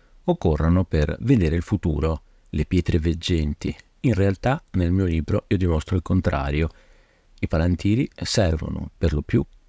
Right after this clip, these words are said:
a vedere il passato. E infine ho fatto una specie di carrellata su alcuni dei personaggi minori del Signore degli Anelli,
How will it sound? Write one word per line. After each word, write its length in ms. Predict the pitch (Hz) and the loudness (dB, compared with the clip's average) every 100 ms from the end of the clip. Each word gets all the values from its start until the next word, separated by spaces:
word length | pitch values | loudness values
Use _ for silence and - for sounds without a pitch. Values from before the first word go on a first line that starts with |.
| - | -6
a 100 | 82 | 0
vedere 300 | 82 76 78 | 0 0 -2
il 80 | 82 | -2
passato. 640 | 92 - - - - - - _ _ | -4 -4 -8 -10 -20 -20 -20 _ _
E 120 | - | -2
infine 220 | 120 110 | 2 2
ho 40 | 113 | 2
fatto 220 | 95 95 | 0 2
una 80 | 92 | 0
specie 280 | - 98 87 | 0 -2 -2
di 120 | 85 | -2
carrellata 600 | - 90 107 85 78 95 | -2 2 2 2 -2 -4
su 200 | - 110 | -2 0
alcuni 640 | 101 98 - 120 101 101 | 2 0 0 2 4 2
dei 180 | 95 90 | 2 0
personaggi 720 | - 92 - 95 78 85 95 | 0 -2 0 0 0 0 2
minori 480 | 104 101 90 82 82 | 4 4 2 0 0
del 160 | 85 | 0
Signore 360 | 82 - 82 80 | -2 -2 0 0
degli 200 | 82 82 | 0 0
Anelli, 400 | 82 78 76 82 | 0 -2 -4 -4